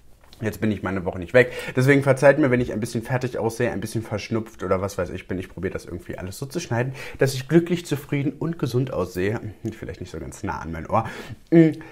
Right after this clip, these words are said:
ja, aber wir haben eine neue Limited Edition und ich freue mich. In den letzten Wochen und Monaten ist das Ganze so ein bisschen hier in Vergessenheit geraten bei mir,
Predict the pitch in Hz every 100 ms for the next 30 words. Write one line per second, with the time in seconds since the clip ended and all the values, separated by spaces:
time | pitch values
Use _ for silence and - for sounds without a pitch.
0 | - 147 226 - - - 175 170 170 151
1 | 175 170 170 170 175 170 160 165 226 135
2 | 113 135 - 214 220 113 107 143 160 156
3 | 165 - 160 135 151 170 135 139 151 143
4 | - 127 143 135 135 135 135 131 127 131
5 | - 123 123 123 110 123 117 117 117 98
6 | 101 95 92 95 90 95 104